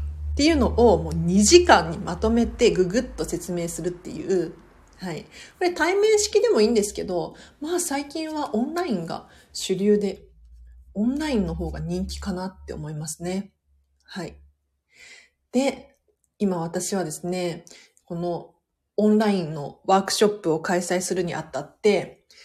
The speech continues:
自分の部屋を片付けていました。うん。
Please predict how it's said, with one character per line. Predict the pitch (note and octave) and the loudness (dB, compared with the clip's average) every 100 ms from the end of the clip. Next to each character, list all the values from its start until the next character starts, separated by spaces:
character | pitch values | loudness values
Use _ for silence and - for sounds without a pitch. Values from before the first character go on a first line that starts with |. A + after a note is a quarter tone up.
| - _ | -20 _
自 | F3 G#3 | -2 2
分 | G#3 D4+ D#4+ | 2 2 0
の | D#4+ | -2
部 | - A3+ | 0 4
屋 | B3+ - - - _ _ _ _ _ _ _ _ _ - | 4 2 -4 -20 _ _ _ _ _ _ _ _ _ 6
を | B3+ - - - | 6 6 -2 -14
片 | - - G#3 | -6 0 0
付 | - - | 2 -2
け | |
て | D#3 | -2
い | |
ま | E3 | -6
し | - | -8
た。 | - - _ _ _ _ _ _ _ _ - | -10 -18 _ _ _ _ _ _ _ _ -10
う | F#3 | -6
ん。 | E3+ - | -6 -10